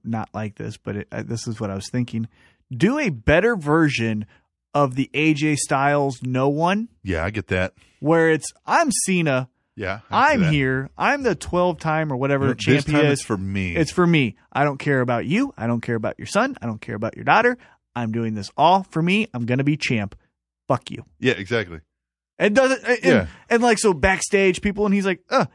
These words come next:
Speaker 1: and he's, he has a hoodie on 'cause he's, you know, that rapper type,
Speaker 2: Mm-hmm.
Speaker 1: puts the hoodie on, doesn't make eye contact. You know, people are like, "Cena, what's up?" "Hey, fuck you,"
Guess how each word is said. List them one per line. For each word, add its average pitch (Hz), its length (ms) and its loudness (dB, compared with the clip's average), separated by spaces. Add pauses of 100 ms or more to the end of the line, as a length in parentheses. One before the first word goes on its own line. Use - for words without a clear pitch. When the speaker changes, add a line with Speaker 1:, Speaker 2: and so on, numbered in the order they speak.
Speaker 1:
and 170 140 -2
he's, 156 240 0
he 151 260 0
has 147 220 0
a 113 60 -4
hoodie 165 320 4
on 156 180 2
'cause 143 160 -4
he's, 123 160 -4
you 123 100 -4
know, 110 100 -4
that - 140 -8
rapper 131 300 -4
type, 139 260 -4
Speaker 2:
Mm-hmm. 76 300 -14
Speaker 1:
puts 180 200 -2
the 107 120 -6
hoodie 175 260 4
on, 165 260 2 (260)
doesn't 113 340 -4
make 127 240 -6
eye 156 200 2
contact. 165 800 0 (280)
You 160 100 -4
know, 131 160 2
people 160 260 -2
are 147 60 4
like, 135 80 -2
"Cena, 302 280 -2
what's - 180 -2
up?" 311 240 2 (220)
"Hey, 208 240 -2 (320)
fuck 285 260 0
you," 170 340 2